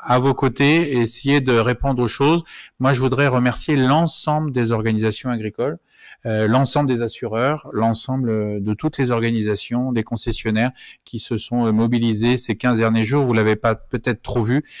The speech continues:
mais avec, euh, la préfecture, la D D T, avec les pompiers, on a eu beaucoup de, de réunions pour essayer de, de caler tout ça. C'est pas forcément si simple, mais vous savez qu'il y a un, il y a un back-office qui était là. En tout cas, merci à tous,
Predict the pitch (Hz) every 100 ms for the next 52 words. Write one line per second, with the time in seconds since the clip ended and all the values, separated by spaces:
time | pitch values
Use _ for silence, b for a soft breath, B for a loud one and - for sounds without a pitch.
0 | B B 113 110 110 120 113 110 110 110
1 | 117 127 110 - 131 123 110 117 117 110
2 | 117 135 123 120 120 120 120 113 127 127
3 | 117 107 117 110 107 123 143 127 117 107
4 | 107 107 123 120 120 120 127 117 110 -
5 | - 123 117 110 101 B B B B B
6 | - 123 120 143 135 135 135 - 110 117
7 | - 117 123 139 139 - 131 127 - 117
8 | 123 143 - 107 104 - 107 131 - 110
9 | 104 107 104 107 117 120 107 - 113 -
10 | 110 107 101 127 - - - - 113 117
11 | - - 127 - 151 -